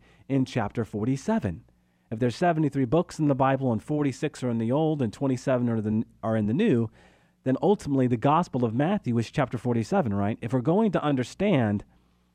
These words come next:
chapter forty-seven, we have to first understand the first forty-six books. Incidentally, the first verse of the Gospel of Matthew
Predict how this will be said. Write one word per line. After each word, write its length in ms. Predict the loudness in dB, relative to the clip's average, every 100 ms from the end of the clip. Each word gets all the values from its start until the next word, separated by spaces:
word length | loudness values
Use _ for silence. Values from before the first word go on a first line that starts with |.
| _
chapter 300 | -2 0 0
forty-seven, 640 | 0 0 0 2 2 2 0 -4 -20 -2
we 80 | 0
have 140 | 2
to 80 | 0
first 440 | -2 0 -2 -4 -6
understand 560 | -4 -4 -4 -2 0 -2
the 60 |
first 380 | -2 -2 -4 -6 -20 _ _ 2
forty-six 640 | 4 6 2 0 -2 0
books. 520 | 4 6 4 -4 -20 -20 _ _ _ _ 2
Incidentally, 580 | 4 6 6 6 4
the 120 | 4 4
first 320 | 4 2 0
verse 520 | 0 4 4 4 0
of 120 | 2
the 80 | 4
Gospel 480 | 6 4 4 2 2
of 100 | 4
Matthew 680 | 2 2 2 2 2 2